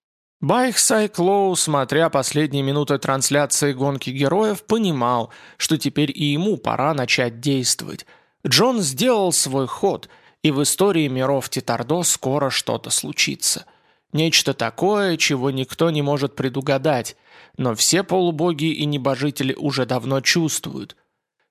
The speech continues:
И ещё там, в давно погибшем мире Фризы, при разговоре Кузана, Гилберта и Джона в осаждённой столице –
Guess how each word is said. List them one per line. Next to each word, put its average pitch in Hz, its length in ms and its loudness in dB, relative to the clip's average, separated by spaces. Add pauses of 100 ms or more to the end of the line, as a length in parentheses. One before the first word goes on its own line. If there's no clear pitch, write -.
И 156 60 0
ещё 175 380 2
там, 160 560 -2
в 127 160 -10
давно 123 340 2
погибшем 156 600 -2
мире 147 280 -2
Фризы, 143 720 -4
при - 140 -2
разговоре 147 520 0
Кузана, 143 560 -2
Гилберта 151 540 0
и 135 80 0
Джона 135 440 0
в 98 60 -6
осаждённой 123 560 0
столице – 123 600 -2